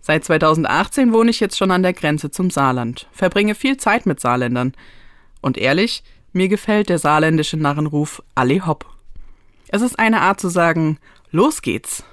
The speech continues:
Dazu Musik, Kostüme und eben ein bisschen über die Stränge schlagen. Alle hopp! Ich finde, das ist die perfekte Einleitung zur Fastenzeit. Denn da geht's ja nicht nur darum, auf etwas zu verzichten.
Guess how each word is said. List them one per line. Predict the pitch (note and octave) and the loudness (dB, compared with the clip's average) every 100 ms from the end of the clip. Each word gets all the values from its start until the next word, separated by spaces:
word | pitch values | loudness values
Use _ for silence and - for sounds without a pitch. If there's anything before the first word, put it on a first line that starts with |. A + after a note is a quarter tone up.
| _ _ - | _ _ -8
Dazu | C#3+ - C#3+ | -8 -4 -4
Musik, | C#3 C#3 A3+ A#3+ A3+ - | -4 0 2 2 0 -6
Kostüme | - C#3 - A3+ G#3+ G3+ G3 - - - - | -10 -10 0 2 4 4 2 -4 -20 -20 -6
und | A#3+ C4+ | -4 -2
eben | D4 C4+ | 0 2
ein | B3+ | 2
bisschen | C4 - A#3 | 0 -2 -2
über | A#3+ A3 | 0 0
die | F#3 | -2
Stränge | - E3 F3+ | -2 -2 -2
schlagen. | - B2 A#2 A#2+ - - - - | -2 -2 -2 -8 -14 -20 -16 -4
Alle | D#3 F#3+ G3+ | 0 0 2
hopp! | C#4+ - - - - - - - - - - | -2 -4 -20 -20 -20 -20 -20 -20 -20 -20 -10
Ich | G#3+ - | -8 0
finde, | D#4+ C#4 | 2 4
das | A3 | 2
ist | G#3+ - | -2 -4
die | G3 | -2
perfekte | G3+ - F#3 - - | -2 0 -2 -2 -2
Einleitung | E3 D#3+ C#3+ C#3 C#3+ | 0 0 0 -2 -4
zur | - | -4
Fastenzeit. | D3 C#3+ - D3 C#3+ C#3+ - - _ _ _ - | -4 -4 -6 -4 -2 -2 -6 -20 _ _ _ -2
Denn | F#3 | 0
da | F3+ | 2
geht's | E3+ G#3 - | 2 -2 0
ja | F3 | 0
nicht | B3 - | 0 0
nur | F3+ | 0
darum, | D#3+ D3+ D3+ E3 - _ _ | 0 0 0 -2 -4 _ _
auf | C3+ D3+ | -4 -2
etwas | C#3 C3+ | -4 -6
zu | - | -10
verzichten. | B2+ A#2+ - F3 - A2 | -10 -6 -4 -4 -6 -10